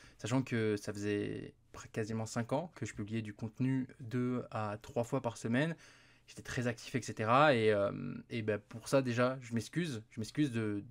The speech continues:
de tout avoir coupé d'un coup. Et, euh, surtout, euh, sans aucune explication ou sans jamais prévenir, euh, qui que ce soit. Dans cette vidéo, vous l'aurez compris, je vais vous expliquer la raison, enfin plutôt les raisons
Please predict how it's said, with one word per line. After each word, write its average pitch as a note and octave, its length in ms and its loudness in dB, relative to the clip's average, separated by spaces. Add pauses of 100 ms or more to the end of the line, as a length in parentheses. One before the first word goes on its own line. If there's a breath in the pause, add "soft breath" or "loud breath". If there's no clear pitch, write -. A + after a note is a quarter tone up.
(140)
de G2+ 80 -6
tout - 180 -2
avoir A#2+ 160 2
coupé C3+ 240 -2
d'un A#2+ 140 2
coup. C#3+ 200 -4 (540 loud breath)
Et, A#2+ 220 4
euh, G#2 80 4
surtout, C#3 400 0
euh, A2+ 40 2
sans A2 320 0
aucune A#2+ 220 0
explication A#2+ 720 0
ou A2 180 0
sans G#2+ 300 -2
jamais G#2+ 320 0
prévenir, A2 520 -2
euh, G2+ 100 -2
qui - 180 -14
que - 40 -14
ce G#2 120 -8
soit. - 180 -6 (180)
Dans B2+ 60 -4
cette A#2+ 160 -8
vidéo, B2+ 300 4
vous B2+ 80 0
l'aurez G#2+ 180 4
compris, C3+ 460 -2
je A2+ 100 -6
vais G#2+ 60 -2
vous G#2+ 40 0
expliquer A#2+ 600 0
la G#2+ 160 0
raison, A2+ 300 0
enfin A#2 180 -4
plutôt - 240 -2
les A#2+ 300 4
raisons B2+ 400 2